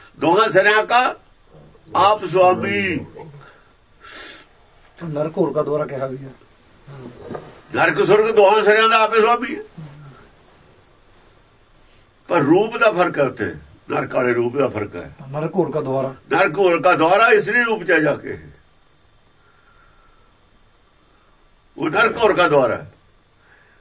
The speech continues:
Speaker 1: ਉਹ ਤੇਰੀਆ ਜਿਹੜਾ ਤਾਂ ਨਰਕ ਹੋਰ ਕਾ ਦੁਆਰਾ, ਤਾਂ ਹੀ ਇਸਤਰੀਆਂ ਨਾਲ ਸੰਬੰਧ ਰਹੇ ਹੋ।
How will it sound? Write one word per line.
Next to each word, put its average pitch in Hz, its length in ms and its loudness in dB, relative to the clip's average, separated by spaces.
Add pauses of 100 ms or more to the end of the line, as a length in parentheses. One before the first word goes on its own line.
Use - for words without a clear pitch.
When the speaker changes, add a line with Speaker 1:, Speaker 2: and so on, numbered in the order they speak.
Speaker 1:
ਉਹ 226 200 0
ਤੇਰੀਆ 220 380 4
ਜਿਹੜਾ 220 240 2
ਤਾਂ 240 220 2
ਨਰਕ 220 300 0
ਹੋਰ 214 220 4
ਕਾ 214 140 2
ਦੁਆਰਾ, 208 380 4
ਤਾਂ 202 220 2
ਹੀ 202 60 4
ਇਸਤਰੀਆਂ 185 420 2
ਨਾਲ 180 100 -2
ਸੰਬੰਧ 170 300 -4
ਰਹੇ 180 140 -4
ਹੋ। 127 300 -8